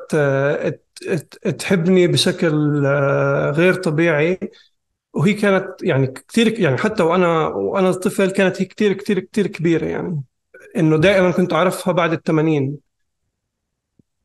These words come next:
ولا مرة كانت يعني صغيرة بالعمر بنظري، وكانت دائمًا يعني عندها نوع من أنواع ال-،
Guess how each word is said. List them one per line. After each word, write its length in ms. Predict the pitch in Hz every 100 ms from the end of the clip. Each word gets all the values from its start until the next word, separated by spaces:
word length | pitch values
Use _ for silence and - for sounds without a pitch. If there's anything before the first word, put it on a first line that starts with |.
| _ _ _ 254
ولا 200 | 226 214
مرة 240 | 208 185
كانت 400 | 185 185 175 175
يعني 500 | 151 139 143 147 143 - _ _ _ _ _ _ _ _ _ _ _ _ _ _ _ _ _ _ _ _ - -
صغيرة 320 | 143 139 202 160
بالعمر 400 | 160 175 180 151
بنظري، 460 | 165 170 156 165
وكانت 440 | 185 185 226 233 226 -
دائمًا 520 | 170 160 180 196 185 185
يعني 460 | 175 160 151 151
عندها 420 | 147 190 156 165
نوع 220 | 165 185 165
من 200 | 160 165
أنواع 500 | 151 165 170 165 147
ال-، 800 | 147 143 143 139 151 151 151